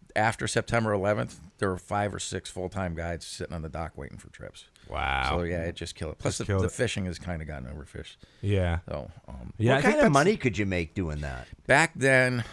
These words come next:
Speaker 1: a half day was, like, two, well, in the Keys, a half day was two seventy-five, a full day was three fifty, and a night trip was three hundred.
Speaker 3: And how many people would you take at once?
Speaker 1: Um, most people had a six-pack license, which means you could take six people,
Speaker 3: Yeah.
Speaker 1: but flats boats, really two,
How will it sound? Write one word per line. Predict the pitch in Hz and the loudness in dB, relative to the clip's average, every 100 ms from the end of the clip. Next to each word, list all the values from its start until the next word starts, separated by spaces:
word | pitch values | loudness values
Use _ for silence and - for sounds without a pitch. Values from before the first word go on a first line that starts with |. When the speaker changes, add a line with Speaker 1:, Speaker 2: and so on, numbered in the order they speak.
| 131 - | -12 -4
Speaker 1:
a | 98 | -2
half | - 123 117 | 0 0 0
day | - 113 | 0 2
was, | 110 90 | 2 0
like, | 92 - | -4 -6
two, | - 110 76 | -6 -6 -2
well, | 104 107 - - | 0 0 0 -4
in | 107 | -4
the | 104 | -6
Keys, | - 127 117 92 | -6 -4 -4 -2
a | 85 | -2
half | 92 - | -4 -4
day | 95 92 | -4 -4
was | - | -8
two | - 98 | -10 -8
seventy-five, | - 95 90 - 85 87 90 - _ _ - - - | -4 -4 -4 -4 -4 -2 -4 -8 _ _ -20 -20 -12
a | 92 | -10
full | - 98 | -4 0
day | 101 98 | 2 0
was | 90 - - | 0 -6 -12
three | - 95 | -8 -8
fifty, | 92 107 98 98 95 92 | -4 -2 -2 -2 -2 -2
and | 85 87 | -2 -2
a | 85 | -2
night | 85 90 - | -4 -6 -6
trip | 78 - | -10 -10
was | 78 | -12
three | - 78 | -10 -8
hundred. | 78 69 69 - - | -6 -8 -12 -16 -6
Speaker 3:
And | 117 | -2
how | 123 | 0
many | 131 | 0
people | 110 131 107 | 0 -2 -2
would | 113 98 | -2 -4
you | |
take | 87 110 92 | -2 -2 -2
at | |
once? | 67 107 73 - | -4 -6 -6 -2
Speaker 1:
Um, | 101 92 87 - | 0 0 -2 -8
most | - 113 - | -2 -2 0
people | 117 101 | -2 0
had | 92 | -2
a | |
six-pack | - 95 - 104 101 - - - | -2 -6 -4 0 0 0 -8 -10
license, | - 90 - 98 - | -4 -4 -4 -6 -8
which | 87 92 | -8 -4
means | 92 78 | -4 -4
you | |
could | 85 | -8
take | - 98 - | -6 -6 -4
six | 95 - | -8 -8
people, | 101 101 | -4 -2
Speaker 3:
Yeah. | 90 | -2
Speaker 1:
but | 85 | -4
flats | - 95 95 - | -4 -4 -4 -4
boats, | 98 95 - | -4 -4 -6
really | 87 87 85 | -8 -6 -8
two, | - 85 | -10 -12